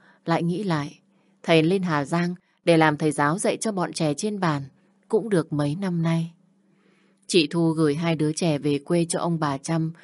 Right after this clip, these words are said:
còn chị đi xuất khẩu lao động Hàn Quốc, làm cho một công ty khá nổi tiếng. Hai đứa bé sau này ổn định một chút, sẽ được chị đón sang bên ấy. Dù sao những việc họ làm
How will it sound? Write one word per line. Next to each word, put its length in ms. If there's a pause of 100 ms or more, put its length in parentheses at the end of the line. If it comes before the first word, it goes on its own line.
(200)
còn 200
chị 200
đi 140
xuất 220
khẩu 180
lao 240
động 180
Hàn 280
Quốc, 260 (440)
làm 240
cho 120
một 240
công 200
ty 180
khá 200
nổi 320
tiếng. 360 (520)
Hai 200
đứa 140
bé 200
sau 220
này 180
ổn 300
định 260
một 200
chút, 200 (420)
sẽ 180
được 200
chị 220
đón 280
sang 280
bên 160
ấy. 340 (840)
Dù 240
sao 220
những 200
việc 220
họ 180
làm 320